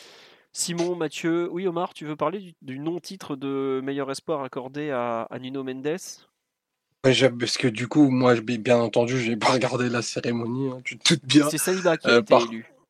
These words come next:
Speaker 2: Ouais, je sais que c'est Saliba. La, comment on définit un espoir ? Parce que Saliba, euh, 'fin, ça fait un peu de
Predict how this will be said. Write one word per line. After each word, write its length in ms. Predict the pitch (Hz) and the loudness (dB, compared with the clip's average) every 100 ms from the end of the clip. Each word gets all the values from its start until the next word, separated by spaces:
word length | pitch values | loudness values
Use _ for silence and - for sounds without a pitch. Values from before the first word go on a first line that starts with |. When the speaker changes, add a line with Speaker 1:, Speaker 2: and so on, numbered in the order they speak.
| - | 4
Speaker 2:
Ouais, 280 | 151 135 127 | 6 6 2
je 220 | 120 139 | 2 2
sais 240 | 123 151 | 4 0
que 60 | 135 | -2
c'est 160 | - 131 | -4 -2
Saliba. 580 | 156 120 123 147 - - - - 123 135 | 0 0 4 4 4 0 -16 -16 -10 0
La, 300 | 131 127 120 | 2 4 2
comment 420 | - 143 156 170 | 2 4 6 6
on 60 | |
définit 540 | 143 139 - 147 147 147 | 4 -2 -4 -8 -4 -2
un 160 | 131 | -2
espoir ? 420 | 131 127 - 156 - | -4 -8 -4 -4 -4
Parce 160 | 131 | -14
que 100 | - | -12
Saliba, 480 | 117 127 123 120 147 | -6 -4 -4 -2 -2
euh, 240 | 135 120 113 | -2 -6 -12
'fin, 180 | - 104 | -16 -10
ça 160 | 120 | -10
fait 140 | - 123 | -8 -8
un 140 | 117 | -8
peu 180 | 110 | -8
de 60 | 117 | -16